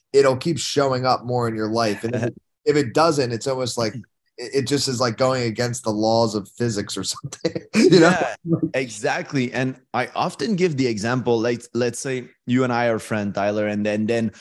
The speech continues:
Speaker 2: um, I have another friend, uh, you have another friend, let's say, and we go to the restaurant and you pay for me.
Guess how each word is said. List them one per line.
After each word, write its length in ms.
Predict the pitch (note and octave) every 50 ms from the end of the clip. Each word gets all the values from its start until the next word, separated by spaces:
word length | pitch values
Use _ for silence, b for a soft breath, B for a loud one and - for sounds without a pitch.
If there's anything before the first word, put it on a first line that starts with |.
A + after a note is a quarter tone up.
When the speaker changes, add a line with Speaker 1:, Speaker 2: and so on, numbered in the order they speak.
| B B B B B
Speaker 2:
um, 460 | A2 A2 A2 G#2+ G#2+ G#2 G#2+ G#2 - -
I 120 | G#2+ A2+
have 100 | A#2+ C3+
another 280 | C#3 C3+ B2+ B2 B2 A#2
friend, 340 | - - A#2+ A2+ G#2 F#2+ - -
uh, 60 | A#2
you 280 | B2 C3 C3 C#3 C#3
have 140 | C#3+ C#3 B2
another 260 | B2+ A#2 A#2 G#2+ A2
friend, 260 | G2 - A2+ G#2 F#2+ F#2
let's 200 | F2+ F2+ - -
say, 180 | G2 E2 D2+ b b b b b b b -
and 300 | A#2+ B2 A#2+ A#2+ A#2 - - -
we 220 | C3 B2+ C#3+ D3
go 140 | C#3+ D3+ E3
to 120 | D#3 E3+
the 100 | D3+ C3+
restaurant 540 | A#2 A#2 A#2 A2+ - - G#2+ F#2+ F2 D#2 - _ _ -
and 140 | A2+ B2 C3
you 100 | C3+ C3+
pay 200 | A#2+ - D3 D3+
for 180 | C#3+ - B2+ A2+
me. 200 | G#2 F#2+ D#2+